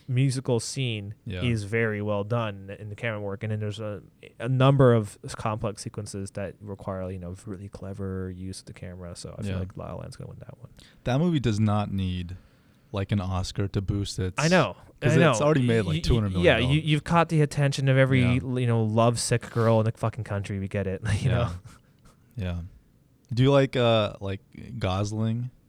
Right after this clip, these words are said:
Speaker 2: and Emma Stone in that movie?
Speaker 1: They, they're great. Their
Speaker 2: Good.
Speaker 1: chemistry, their chemistry's always, you know, been pretty good.
Speaker 2: Yeah.
Speaker 1: And, uh, I remember first seeing them in the Gangster Squad.
Speaker 2: Oh, yeah.
Speaker 1: Yeah, yeah.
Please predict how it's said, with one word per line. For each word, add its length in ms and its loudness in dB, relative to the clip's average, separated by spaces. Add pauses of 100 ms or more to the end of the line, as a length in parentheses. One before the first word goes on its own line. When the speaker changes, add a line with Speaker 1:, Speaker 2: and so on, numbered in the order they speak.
(180)
Speaker 2:
and 160 -2
Emma 240 -4
Stone 300 -4
in 80 -2
that 100 -4
movie? 380 -6
Speaker 1:
They, 100 -2
they're 220 6
great. 340 4
Their 80 2
Speaker 2:
Good. 60 0
Speaker 1:
chemistry, 320 4
their 160 6
chemistry's 400 2
always, 400 2 (180)
you 80 -4
know, 140 0
been 240 -2
pretty 180 -4
good. 360 -6
Speaker 2:
Yeah. 260 -4
Speaker 1:
And, 520 -2
uh, 40 -4
I 240 -4
remember 260 4
first 360 0
seeing 200 -2
them 120 0
in 100 -2
the 80 -4
Gangster 420 -2
Squad. 400 -4 (300)
Speaker 2:
Oh, 140 0
yeah. 200 -2
Speaker 1:
Yeah, 140 0
yeah. 220 -2